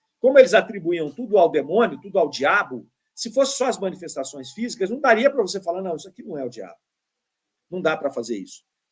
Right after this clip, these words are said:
né? Não, não tem como. Mas quando você começa a ter uma comunicação inteligente desses espíritos, fora do fenômeno de efeito físico apenas,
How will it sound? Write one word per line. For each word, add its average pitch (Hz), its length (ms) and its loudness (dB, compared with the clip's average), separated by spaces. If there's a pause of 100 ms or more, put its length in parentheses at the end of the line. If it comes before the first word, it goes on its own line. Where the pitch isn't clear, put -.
(100)
né? 107 220 -12
Não, 127 140 -10
não 131 380 -10
tem 160 180 -6
como. 101 360 -10 (280)
Mas 180 140 0
quando 302 280 2
você 214 300 4
começa 156 680 -2 (320)
a 156 260 2 (420)
ter 202 160 6
uma 185 240 2
comunicação 269 1000 2
inteligente 196 720 0
desses 160 280 -6
espíritos, 135 500 -8
fora 226 400 4
do 160 140 -6
fenômeno 151 460 -4
de 120 220 -10
efeito 139 320 -8
físico 135 280 -12
apenas, 156 600 0